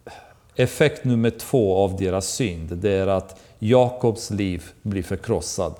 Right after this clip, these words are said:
nu när han förstår att hans son hade dött.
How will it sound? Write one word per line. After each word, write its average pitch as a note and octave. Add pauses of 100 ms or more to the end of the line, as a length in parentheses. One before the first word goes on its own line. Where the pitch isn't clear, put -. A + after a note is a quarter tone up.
(200)
nu F2+
när F#2+
han G2+
förstår F2+
att E2+
hans F#2+
son E2+ (640)
hade G2
dött. -